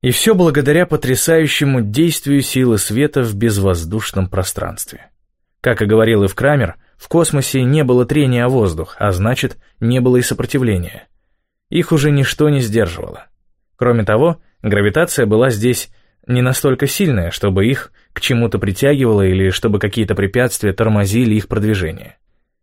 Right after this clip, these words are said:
Корабль парил сквозь великое космическое ничто, без всякой встряски, без малейших рывков. Вскоре в иллюминаторах показалась яркая точка, оказавшаяся планетой.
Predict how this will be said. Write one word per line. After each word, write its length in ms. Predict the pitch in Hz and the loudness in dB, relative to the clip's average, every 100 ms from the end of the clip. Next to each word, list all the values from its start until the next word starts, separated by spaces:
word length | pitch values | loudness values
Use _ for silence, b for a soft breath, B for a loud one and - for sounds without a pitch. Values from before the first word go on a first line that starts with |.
| _ _ _ | _ _ _
Корабль 420 | - 151 202 175 156 | -2 2 2 2 2
парил 360 | 147 143 170 | 2 4 2
сквозь 380 | - 139 139 - | 2 0 0 0
великое 800 | 92 107 113 117 170 - 127 107 | 0 2 4 4 2 2 2 2
космическое 1160 | 113 98 - 92 117 143 - 101 - 98 90 | 0 -2 -2 -2 0 -2 -2 -4 -2 0 0
ничто, 760 | 87 82 - - - 127 - 90 _ _ _ | 0 -4 -6 -6 0 0 0 -2 _ _ _
без 240 | - 95 101 | -4 -2 -2
всякой 500 | - 131 113 - 87 | -2 0 0 -2 -4
встряски, 680 | - - 160 160 - - - _ _ | -4 -2 -2 -2 -6 -14 -18 _ _
без 260 | - 98 90 | -4 -2 0
малейших 520 | 87 90 139 - - | 0 0 0 -2 -6
рывков. 460 | 95 - - - - _ _ _ _ _ _ _ - | -8 -8 -10 -14 -18 _ _ _ _ _ _ _ -12
Вскоре 360 | - 175 190 | -2 2 4
в 80 | 151 | 4
иллюминаторах 600 | 123 117 110 147 175 156 | 2 2 0 0 -2 -4
показалась 540 | - 123 101 120 143 | -2 0 2 2 2
яркая 440 | 113 117 117 135 131 | 0 0 2 0 0
точка, 440 | - 139 - 85 | 0 0 -2 -6
оказавшаяся 760 | 85 92 87 95 - 95 95 98 | -4 -2 0 -2 -2 -4 -4 -2
планетой. 600 | 110 117 101 78 67 - | -2 0 -2 -4 -12 -18